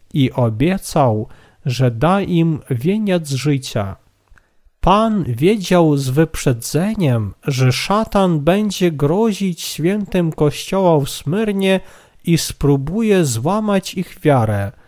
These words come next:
Dlatego on obiecał, że jeśli oni pozostaną mu wierni aż do śmierci, on da im wieniec życia.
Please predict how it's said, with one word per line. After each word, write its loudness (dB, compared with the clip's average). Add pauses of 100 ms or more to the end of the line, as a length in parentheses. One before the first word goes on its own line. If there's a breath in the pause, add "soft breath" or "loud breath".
(440 soft breath)
Dlatego 2
on 4
obiecał, 2 (400 soft breath)
że 0
jeśli 0
oni 0
pozostaną 0
mu 2
wierni 0
aż 0
do 0
śmierci, 0 (520 soft breath)
on 4 (100)
da 4
im 2
wieniec 0
życia. -2